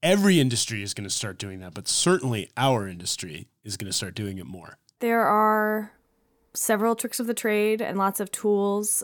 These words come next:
Speaker 2: of the trade of working remote that should make this a little easier and hopefully still creative f-, for folks that are doing creative work.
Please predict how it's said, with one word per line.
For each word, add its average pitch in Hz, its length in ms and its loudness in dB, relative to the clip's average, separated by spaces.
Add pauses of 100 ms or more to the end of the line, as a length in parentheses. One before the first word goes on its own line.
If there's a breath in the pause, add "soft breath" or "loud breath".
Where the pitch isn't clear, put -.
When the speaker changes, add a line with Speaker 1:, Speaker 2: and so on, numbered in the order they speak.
Speaker 2:
of 190 100 -6
the 208 100 -2
trade 202 380 0
of 185 140 0
working 196 240 0
remote 180 440 2 (300)
that 180 340 0
should 202 300 0
make 202 280 -2
this 196 280 -2
a - 80 0
little 208 500 2 (440 loud breath)
easier 240 460 6
and 202 340 0 (680)
hopefully 247 420 2
still 226 220 2
creative 226 640 0
f-, - 120 -12
for 247 160 -6
folks 262 400 -2
that 196 160 -4 (140)
are 185 280 0
doing 185 640 0 (360)
creative 190 280 -2
work. 220 320 -2